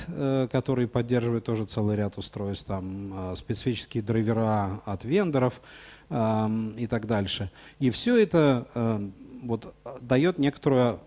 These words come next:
основу, на основе которой мы попытались построить, точнее, не мы, еще в, там, девяносто четвертом году, э, попытались построить некоторые апи, эм, для, э, так скажем,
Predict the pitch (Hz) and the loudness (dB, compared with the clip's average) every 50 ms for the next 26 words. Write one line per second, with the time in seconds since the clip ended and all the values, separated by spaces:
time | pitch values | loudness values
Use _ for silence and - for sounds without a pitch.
0 | - - - 117 - - - 127 110 95 92 101 139 196 - - - 139 123 120 | -8 -2 -2 0 0 0 -2 -2 -2 -2 -2 -4 -4 -6 -6 -6 -6 -2 -2 0
1 | 123 - - 165 170 180 160 - 156 139 - 143 135 131 139 135 131 - - 135 | -2 0 -2 0 0 0 2 2 0 0 2 0 2 2 2 2 0 -2 -4 -4
2 | 127 120 127 123 - 131 - 117 - 139 139 151 151 - - - 117 - - - | -2 -2 -2 -2 -4 -6 -8 -2 0 2 2 2 2 -2 -2 -2 -2 -2 -2 -2
3 | 143 135 139 135 131 120 - - - - - - - _ 120 - 143 131 123 117 | 0 2 4 4 4 2 0 -4 -14 -20 -20 -20 -10 _ -6 -2 0 0 0 0
4 | 120 123 135 170 185 160 117 104 - - - 127 120 110 107 107 113 110 107 104 | 0 0 0 0 0 0 0 -2 -4 -2 0 0 0 0 -2 0 0 2 2 2
5 | 101 95 - 95 87 87 82 92 107 117 123 123 113 - - - - 110 113 120 | 0 -2 -4 -6 -8 -6 -6 -4 -4 -2 -2 -2 -4 -4 -8 -10 -10 -4 -4 -4
6 | 113 - - 101 101 98 117 120 143 185 220 214 - - - - - - - - | -4 -4 -4 -6 -4 -2 -2 -2 0 0 -2 -2 -4 -10 -20 -20 -20 -20 -20 -18
7 | - - 139 113 110 110 107 101 95 98 - - - - 120 139 165 156 - - | -8 -2 0 2 2 2 2 0 -2 -6 -10 -12 -8 -2 0 0 0 0 -2 -2
8 | - 117 - - 147 139 139 131 123 107 120 113 113 110 - - 117 113 110 107 | -4 -4 -2 -2 0 0 2 0 0 -2 -2 -6 -6 -8 -6 -4 -2 0 0 0
9 | 104 - - 110 110 - - 185 202 226 208 - - - - - - - - - | 0 -2 -2 -4 -4 -4 -2 -2 -2 -2 -4 -6 -14 -20 -20 -20 -20 -20 -14 -14
10 | 123 - - 131 110 98 92 92 92 92 85 - - 110 101 95 95 98 107 104 | -14 -10 -8 -8 -6 -6 -6 -6 -8 -10 -12 -12 -14 -14 -14 -10 -6 -2 0 0
11 | 104 98 98 95 95 90 87 - - - - - 107 98 - - - - - _ | 0 0 0 -2 -4 -6 -10 -14 -20 -20 -16 -14 -14 -14 -14 -16 -20 -20 -20 _
12 | - - - - - - - 95 - - - 107 98 98 95 92 | -20 -20 -20 -20 -16 -12 -12 -12 -10 -6 -6 -6 -4 -4 -8 -8